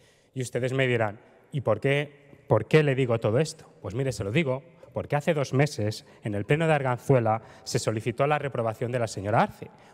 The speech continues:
Una reprobación que no se dio adelante porque el Partido Socialista votó en contra. Por lo visto, no consideraban suficiente en aquel, en aquel entonces que la señora Arce llamara ge-, genocida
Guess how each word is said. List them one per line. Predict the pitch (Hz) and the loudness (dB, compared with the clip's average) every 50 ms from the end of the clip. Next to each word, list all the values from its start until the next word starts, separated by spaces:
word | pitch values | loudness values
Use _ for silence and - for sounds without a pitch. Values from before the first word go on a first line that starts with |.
| - - | -6 0
Una | 127 160 175 | 2 2 2
reprobación | 170 160 - 165 156 151 143 - 175 165 147 | 2 0 -2 0 0 0 0 -2 -4 -8 -6
que | - 117 110 | -6 -6 -4
no | 139 170 | -4 -6
se | 170 - 170 160 | -4 -4 -4 -2
dio | 156 160 | 0 0
adelante | 156 151 151 151 156 151 139 - 147 147 147 - - - - - - | 0 2 2 0 0 -2 -2 -4 -4 -6 -6 -8 -16 -20 -14 0 4
porque | - 147 143 - 165 | 4 4 4 4 -2
el | 156 - | -2 0
Partido | - 117 107 - 123 120 117 135 | 0 0 0 2 0 0 0 0
Socialista | 123 - - - 110 98 107 113 - - 127 | -4 -4 -4 -2 -2 -2 -2 -2 0 -2 -2
votó | 110 95 87 - 110 120 117 | -2 -2 0 0 0 0 0
en | 104 92 | -4 -8
contra. | - - 98 90 87 - - - - - _ _ _ _ _ _ _ _ _ - | -6 -4 -4 -4 -4 -8 -14 -18 -20 -20 _ _ _ _ _ _ _ _ _ 4
Por | 147 139 147 | 4 6 6
lo | 165 | 4
visto, | 190 233 220 - - 190 190 196 190 - - - - - - - - - - - - - - - - - - - - - - - - | 2 0 -2 0 2 2 2 2 0 -8 -18 -20 -20 -20 -20 -20 -20 -20 -20 -20 -20 -20 -20 -20 -20 -20 -20 -20 -20 -20 -18 -6 4
no | 147 180 175 | 4 4 6
consideraban | 220 214 208 208 - 220 196 196 196 190 185 185 175 175 175 175 147 | 6 2 2 2 2 4 6 6 6 6 6 4 2 0 -2 -6 -8
suficiente | - - - - 175 139 156 147 - 185 185 - - 180 | -10 -8 0 0 2 2 2 4 4 4 4 4 4 2
en | 147 139 | 2 2
aquel, | 131 131 - - 190 190 185 165 160 - - - | 0 -2 0 0 0 0 0 -2 -4 -6 -10 -10
en | 147 143 135 | -8 -4 -4
aquel | 131 127 - 185 202 | -4 -2 -2 -2 -2
entonces | 160 - - 170 165 165 156 - 139 135 143 147 - - - - - - _ - | -2 2 4 2 2 2 -2 -2 -2 0 0 -2 -6 -12 -20 -20 -20 -20 _ 0
que | - 170 | 2 2
la | 160 156 147 | 2 2 0
señora | - 156 143 165 220 226 208 214 | -2 -4 -2 0 2 2 2 2
Arce | 220 - - - 175 175 180 - - - - - | 0 -2 0 2 2 2 2 -2 -10 -16 -2 2
llamara | 127 135 143 170 185 202 190 | 2 2 4 4 2 0 0
ge-, | - 185 175 156 160 - 139 | 0 -2 -4 -4 -4 -8 -8
genocida | - 147 135 127 127 123 - 185 190 170 165 165 170 - | -4 -4 -2 -2 -2 -6 -4 -6 -4 -2 -2 -2 -4 -6